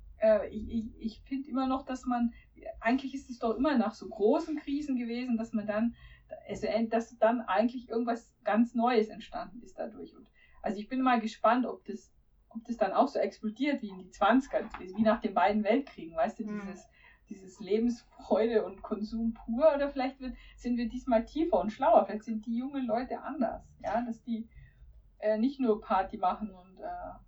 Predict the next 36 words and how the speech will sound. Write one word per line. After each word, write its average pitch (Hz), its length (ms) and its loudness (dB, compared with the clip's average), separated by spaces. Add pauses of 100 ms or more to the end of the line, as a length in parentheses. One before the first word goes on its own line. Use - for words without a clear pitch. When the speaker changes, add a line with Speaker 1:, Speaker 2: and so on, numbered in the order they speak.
(120)
Speaker 1:
ich, - 180 -20
ich 170 240 -10
hab 214 140 -4
grad 214 260 0
eine 175 180 -16
ganz 208 440 -6 (220)
süße 240 340 -6
Serie 208 300 -4
gesehen, 208 260 -10
aber 190 140 -4
ich 214 120 -10
bin 226 120 2
ein - 20 4
bisschen 220 240 -2
gespalten, 185 600 -4
diese - 180 -20
Kudamm 196 540 -6
sechsundfünfzig. - 1120 -20
Speaker 2:
Ah, 220 500 -6
hab 208 100 -12
ich 214 140 -14
nicht 196 80 -10
Speaker 1:
Und - 60 -2
da 240 80 2
hab 240 100 6
ich 226 60 0
Speaker 2:
gesehen, 220 60 2
Speaker 1:
halt 226 100 4
Speaker 2:
das - 80 0
Speaker 1:
auch - 120 0
gedacht, 190 360 -2
wow, 226 360 4
die 190 220 -8
sind 233 220 -2
ja 226 200 2
wirklich, 254 580 -6